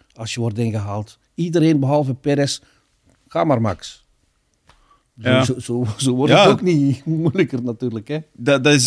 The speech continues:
Speaker 2: dat is ook een, een stuk van wat, van, van wat ik wil zeggen. Van het is, het is te berekend, het is te afgelikt
Speaker 1: Ja.
Speaker 2: geworden soms, de Formule één. Er zouden meer onzekerheden moeten zijn, meer onzekere factors, meer,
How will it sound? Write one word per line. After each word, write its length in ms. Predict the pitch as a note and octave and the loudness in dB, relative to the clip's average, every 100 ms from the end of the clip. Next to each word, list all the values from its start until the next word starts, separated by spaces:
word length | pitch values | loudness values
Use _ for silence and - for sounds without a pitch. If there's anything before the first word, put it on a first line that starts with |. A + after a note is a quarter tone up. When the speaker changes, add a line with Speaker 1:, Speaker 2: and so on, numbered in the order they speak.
| - | 0
Speaker 2:
dat 140 | C3+ | 0
is 60 | C#3+ | 0
ook 120 | D#3 | 0
een, 160 | D#3 C3 | -2 0
een 80 | C3 | 0
stuk 220 | - D3+ | 0 0
van 160 | D#3 | 2
wat, 240 | B2+ B2 A#2+ | 4 4 4
van, 220 | A#2 A2 | 2 0
van 160 | A2 A#2 | 2 2
wat 80 | A2+ | 2
ik 120 | A2 | 0
wil 160 | A2+ G2 | 0 0
zeggen. 300 | A#2+ C#3 A2 | 0 0 0
Van 140 | G#2+ | 0
het 100 | G#2 | 0
is, 200 | A2 - | -2 -2
het 140 | - | -2
is 200 | A#2 - - | -2 -2 -2
te 160 | D3+ | -2
berekend, 540 | B2 A2+ B2+ C3 A#2 G#2 | 0 2 0 0 -4 -4
het 80 | |
is 100 | F#2+ | -6
te 260 | - A#2+ - | -4 -4 -2
afgelikt 540 | A#2 - - A2+ A2 | -4 -4 -4 -4 -4
Speaker 1:
Ja. 100 | G#2 | -2
Speaker 2:
geworden 360 | G#2+ G#2+ G#2 G#2 | -2 0 -2 -2
soms, 240 | - G#2+ | -4 -4
de 80 | G2+ | -6
Formule 380 | - A2 G#2 G2+ | -8 -6 -4 -2
één. 220 | G#2 G2 | -2 -4
Er 140 | G#2 G2+ | -4 -2
zouden 320 | G#2 G#2 G2+ | -2 -2 0
meer 160 | A2 | 0
onzekerheden 760 | A#2+ G#2 G#2 A#2 A2+ A2 G#2+ G#2 | 0 -2 -2 -2 -4 -6 -6 -8
moeten 180 | G#2+ G2+ | -8 -8
zijn, 160 | G#2 | -6
meer 200 | G#2 A#2+ | -4 -4
onzekere 460 | G#2+ G2 G#2+ G#2+ G#2 | -6 -2 -2 -2 -6
factors, 420 | - A2+ A2 - | -4 -6 -6 -6
meer, 340 | G#2+ A2+ A2+ | -2 0 0